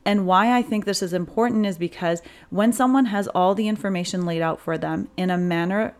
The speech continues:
that is comprehensible, they can then make an informed decision based on what fits their personal values and lifestyle best. But what shocks me over and over again is the lack of education around nearly all prescribed substances, where people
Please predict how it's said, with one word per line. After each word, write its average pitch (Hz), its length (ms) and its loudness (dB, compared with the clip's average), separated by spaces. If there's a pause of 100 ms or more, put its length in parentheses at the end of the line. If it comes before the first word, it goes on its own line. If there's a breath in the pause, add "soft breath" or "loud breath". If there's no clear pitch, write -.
(120)
that 175 260 -2
is 170 280 -2 (260 loud breath)
comprehensible, 202 840 -2 (460 loud breath)
they 208 140 8
can 202 300 0
then 196 320 4
make 202 260 0
an 190 80 2
informed 180 440 -2
decision 175 520 -2
based 180 380 -2
on 170 360 -4
what 180 240 0
fits - 400 -6
their 170 200 -2
personal 175 460 -4
values 165 500 -2
and 170 280 -6
lifestyle 160 600 -6
best. - 520 -10 (640 soft breath)
But 202 120 6
what 180 240 2
shocks 240 420 2
me 208 140 0
over 190 240 0
and 180 100 -2
over 208 260 0
again 180 320 0
is 175 120 -2
the 175 100 -2
lack 180 240 0
of 208 100 -2
education 185 600 -4
around 175 360 0
nearly 185 380 -2
all 170 260 -2
prescribed 170 480 -4
substances, 175 540 -4
where 175 160 -2
people 196 500 -4